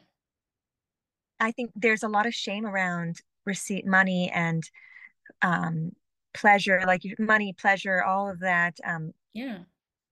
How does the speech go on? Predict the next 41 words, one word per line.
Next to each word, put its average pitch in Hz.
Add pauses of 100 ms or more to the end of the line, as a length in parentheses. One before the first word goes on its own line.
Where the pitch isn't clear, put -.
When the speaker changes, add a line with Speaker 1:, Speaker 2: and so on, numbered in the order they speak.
(320)
Speaker 1:
physical 196
things. 220
And 170
it's 160
just 185
incredible 196
to 185
see 175 (600)
the, 214
how 208
that 190
story, 202
I 196
always 214
heard 233
that 196
story, 226
and 190
now 185
I 185
feel 185
like 175
I, 160 (400)
I 170
get 170
it 151
on 160
a 151
deeper 156
level. 143
So 170
thank 175
you. 147 (160)
Speaker 2:
Yeah, 202
I 180
love 196
that 214
you're 196
bringing 180
that 165
up. 165